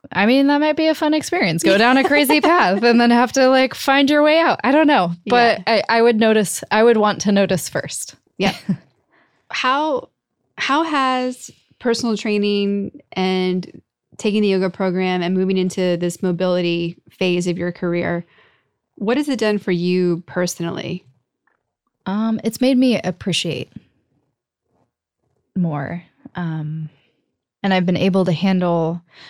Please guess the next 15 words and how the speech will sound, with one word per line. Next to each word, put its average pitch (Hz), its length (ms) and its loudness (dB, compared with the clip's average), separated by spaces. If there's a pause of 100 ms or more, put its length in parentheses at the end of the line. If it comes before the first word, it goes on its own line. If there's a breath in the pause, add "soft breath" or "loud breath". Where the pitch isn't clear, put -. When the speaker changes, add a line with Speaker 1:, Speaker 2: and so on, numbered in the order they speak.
Speaker 1:
I've 185 120 0
always 180 240 2
had 170 140 -2
anxiety. 160 600 -2 (120)
Speaker 2:
Mm-hmm. 208 680 -4
Speaker 1:
Um, 160 560 -4 (1700)
and 180 220 0
recently 185 540 0
it 165 100 -2
is 156 160 -6
less 156 200 -4
and - 120 -6
less. - 440 -12 (720 soft breath)
And 185 180 2
recently, 180 840 0